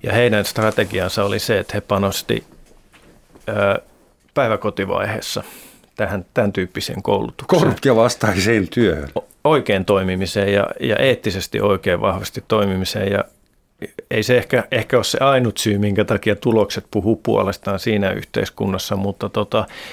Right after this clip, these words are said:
Speaker 1: siellä lähdettiin siitä, mutta ehkä sieltä lähdettiin tosissaan siitä, että puhuttiin tuossa aikaisemmin, viitattiin tiettyihin maihin, että tavallaan se on, se on niin kuin ok toimia väärin ja se on osa sitä niin kuin kulttuuria,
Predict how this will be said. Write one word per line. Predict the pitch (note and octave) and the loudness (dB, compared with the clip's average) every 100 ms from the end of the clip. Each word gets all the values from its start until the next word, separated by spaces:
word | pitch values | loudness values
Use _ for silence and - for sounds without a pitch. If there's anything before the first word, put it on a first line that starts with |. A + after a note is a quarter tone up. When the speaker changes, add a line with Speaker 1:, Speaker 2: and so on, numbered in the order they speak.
| - - - | -18 -20 -6
Speaker 1:
siellä | - C3 A2 | 2 4 4
lähdettiin | G2+ G2+ A2 - A2+ | 2 0 -2 -2 0
siitä, | C3+ A2+ G#2 | 2 2 2
mutta | G2+ G#2 | 2 0
ehkä | A2+ B2+ | 0 0
sieltä | C3 C3 C3 | 2 2 4
lähdettiin | C#3+ C3 - G2+ F#2+ | 2 0 0 -2 0
tosissaan | G#2+ G2+ - G2 F#2 | 0 0 -2 -4 -2
siitä, | A2+ G2 - - | -2 -2 -2 -4
että | - - - | -4 -8 -6
puhuttiin | - G#2 - G2+ | -4 -4 -4 -4
tuossa | G2+ A2 | -4 0
aikaisemmin, | G#2 G2+ F#2+ F#2+ F#2 F#2+ - - - | 0 0 -2 -2 -4 -6 -8 -14 -10
viitattiin | G2+ - - G2+ F2+ | -8 -8 -6 -6 -2
tiettyihin | G#2+ - A2 G2 | -2 -2 -6 -4
maihin, | G2+ G2+ G2+ F#2+ | -2 -2 -2 -4
että | - _ | -8 _
tavallaan | - G2+ G2+ G2+ | -2 0 0 0
se | F#2 G#2 | 0 -2
on, | G2+ G2 - - - - - - - | -2 -4 -12 -20 -20 -20 -20 -20 -10
se | - | -4
on | G2+ | -2
niin | G2+ G2 | -2 -2
kuin | G#2+ G2 G2 - _ | 0 -2 -4 -16 _
ok | C#3 B2+ B2 C3+ A2 - | 0 2 2 2 2 2
toimia | F#2 F#2 F#2 F2+ | 0 0 -2 -2
väärin | A2 G2 F2 - - | 0 2 0 -4 -8
ja | |
se | F#2+ G#2 | -2 0
on | G2+ | 2
osa | A2+ A2 | 2 0
sitä | G2+ G#2 G#2+ | -2 -2 -2
niin | F#2 F#2+ F2+ | -2 -4 -4
kuin | G#2 F#2 - _ _ | -4 -4 -8 _ _
kulttuuria, | - B2 - - - - F#2+ | 0 2 0 -8 -6 -4 -2